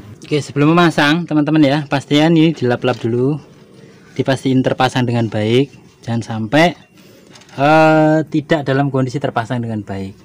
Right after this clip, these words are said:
Oke, ini pastikan bersih, kemudian kita pasang. Posisinya tadi ini yang bagian atas seperti itu.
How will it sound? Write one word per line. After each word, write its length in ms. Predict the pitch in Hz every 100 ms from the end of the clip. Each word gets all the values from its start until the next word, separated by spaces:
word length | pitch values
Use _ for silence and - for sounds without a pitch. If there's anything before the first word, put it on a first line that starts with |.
| _ _ _ - - - - _
Oke, 160 | - 180
ini 160 | 202
pastikan 400 | 190 165 156 160
bersih, 480 | 135 127 - 202 190 -
kemudian 560 | 139 139 143 165 185
kita 400 | 160 139 151 156
pasang. 480 | 156 123 160 123 101 - - - - - -
Posisinya 480 | 135 139 - 160 151
tadi 240 | 139 165
ini 80 | 165
yang 80 | 143
bagian 480 | - - 110 117
atas 400 | 113 104 101 -
seperti 320 | - 104 107 101
itu. 160 | 101